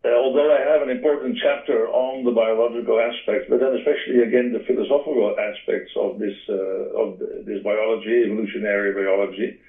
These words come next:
But the book is explicitly a theological book, so it asks, it asks the question: What happens if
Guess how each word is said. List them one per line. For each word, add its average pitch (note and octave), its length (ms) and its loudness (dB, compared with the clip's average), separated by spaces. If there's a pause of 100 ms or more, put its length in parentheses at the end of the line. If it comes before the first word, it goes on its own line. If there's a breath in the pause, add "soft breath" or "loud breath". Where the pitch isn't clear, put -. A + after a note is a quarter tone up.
(280 loud breath)
But - 120 0
the C#3+ 120 2
book G#3+ 160 2
is D3+ 160 2
explicitly D3+ 720 2
a - 180 -2
theological D#3 800 2
book, - 400 -12
so D3 160 4
it D3+ 160 2
asks, D3+ 320 -4 (140)
it A#2+ 180 -2
asks D#3+ 380 -4
the - 80 -6
question: E3+ 580 -2 (320 soft breath)
What C#3 400 6
happens F#3+ 540 -2 (500)
if E3+ 240 2